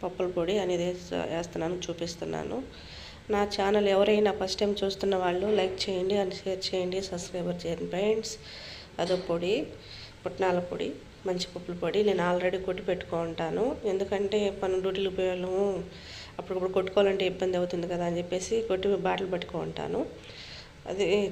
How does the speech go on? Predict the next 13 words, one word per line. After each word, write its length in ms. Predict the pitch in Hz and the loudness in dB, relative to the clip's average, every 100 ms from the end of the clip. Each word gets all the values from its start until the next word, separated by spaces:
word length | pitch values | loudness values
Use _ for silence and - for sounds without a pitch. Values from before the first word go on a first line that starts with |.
| - | 4
చేత్తో 240 | 196 214 196 | 4 6 4
ఒక 220 | - - | 4 2
పిరుకుడు, 400 | 185 180 185 196 | 0 2 4 4
రెండు 180 | 185 185 | 2 0
పిరుకులు 420 | 175 175 190 180 | -2 0 2 2
ది-, 400 | 180 175 - 180 | 2 -2 -4 -2
తా-, 160 | 185 | -2
తాలింపు 420 | 180 196 190 190 185 | 0 2 2 2 2
ఎంత 160 | 175 | 0
ఉంటే 160 | 180 214 | 2 2
దానికి 300 | 196 175 170 | 2 2 0
తగ్గ 280 | 170 185 - - - - - | -2 -2 -4 -6 -14 -14 -6
తీసుకొని 480 | - - - 226 | -4 -4 -2 0